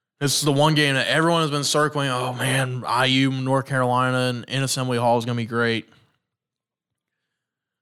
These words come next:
North Carolina had the worst week for a number one team. And I don't even think it was that bad, honestly. It's just based on how they fell. Like, it was a good week for them, honestly.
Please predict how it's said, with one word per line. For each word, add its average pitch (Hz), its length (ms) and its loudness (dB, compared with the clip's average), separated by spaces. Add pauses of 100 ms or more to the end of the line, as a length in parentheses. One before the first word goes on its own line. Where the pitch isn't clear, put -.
(180)
North 190 160 2
Carolina 135 720 2
had 113 400 0
the 113 80 -4
worst 123 560 0 (280)
week 113 640 -8 (240)
for 113 160 -2
a 107 60 -4
number 110 240 -2
one 107 200 -6
team. 110 540 -6 (800)
And 220 100 -2
I - 20 2
don't 381 140 4
even 302 140 2
think 247 240 2
it 208 40 0
was 156 200 -2
that 190 300 -2
bad, 214 280 4
honestly. 127 500 0
It's 135 140 -2
just 190 260 -2
based 151 300 0
on 139 160 0
how 147 180 2
they 120 120 0
fell. 139 480 0 (300)
Like, 143 220 0
it 156 100 0
was 156 280 2
a 139 60 -2
good 139 500 0
week 139 400 -4
for 117 240 -8
them, 101 160 -14
honestly. 110 720 -4